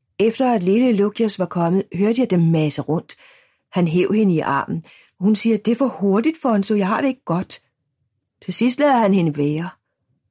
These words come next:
Der går en uge, så hiver han hende i armen igen. Hun siger, "Nej, jeg gør det ikke. Kan du ikke se, jeg allerede er halvdød, og alle de børn?" Hun tog over for at gå til sin damelæge i Macon. Hun lod mig passe de andre.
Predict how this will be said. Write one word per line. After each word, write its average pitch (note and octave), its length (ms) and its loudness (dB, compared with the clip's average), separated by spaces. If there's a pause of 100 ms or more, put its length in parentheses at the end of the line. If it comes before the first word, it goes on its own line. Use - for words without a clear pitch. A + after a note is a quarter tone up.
(420)
Der G3 60 -2
går G3 220 0
en G3 80 0
uge, F3 260 -2
så G#3 100 -2
hiver F3 240 0
han F3+ 160 2
hende D#3 180 2
i D3 40 -2
armen D3+ 300 -4
igen. C#3+ 300 -6 (280)
Hun F#3 100 0
siger, G3 200 -2 (320)
"Nej, A#3 300 -2
jeg C4 160 -2
gør F3+ 220 0
det C#4 80 2
ikke. A3+ 320 0
Kan G3+ 160 -2
du G3 60 0
ikke B3 140 -4
se, B3 200 0
jeg A#3+ 120 2
allerede G3+ 380 2
er F3+ 80 0
halvdød, F3+ 520 -2 (260)
og F#3 180 0
alle A3+ 120 2
de B3 140 0
børn?" G3+ 340 -4 (1800)
Hun F#3 200 0
tog E3 240 0
over - 100 -4
for G#3+ 160 -4
at G#3 80 -4
gå F#3 100 -2
til F3 160 -4
sin F3 180 -2
damelæge F3+ 640 -2
i - 100 -4
Macon. E3+ 420 -6 (640)
Hun F#3 100 0
lod E3+ 100 2
mig D3+ 260 0
passe F3 300 -8
de D#3+ 120 -2
andre. C#3+ 320 -6